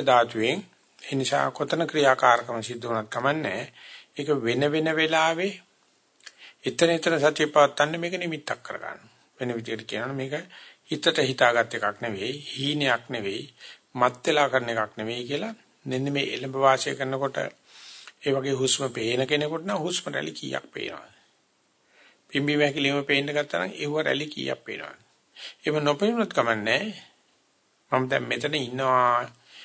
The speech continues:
ඉඳගෙන ඉන්නවා කියලා තප්පර කීයක් විනාඩි කීයක් ඉන්න පුළුවන්ද කියලා බලන්න.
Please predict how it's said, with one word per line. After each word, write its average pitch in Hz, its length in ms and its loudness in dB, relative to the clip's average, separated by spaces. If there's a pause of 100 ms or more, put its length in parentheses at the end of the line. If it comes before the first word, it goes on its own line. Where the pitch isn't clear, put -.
(140)
ඉඳගෙන 143 360 0
ඉන්නවා 127 560 4
කියලා 143 340 -4 (400)
තප්පර 160 340 0
කීයක් 131 360 -2
විනාඩි 131 340 -2
කීයක් 131 280 -6
ඉන්න 147 180 -6
පුළුවන්ද 127 320 -4
කියලා - 200 -6
බලන්න. 95 240 -6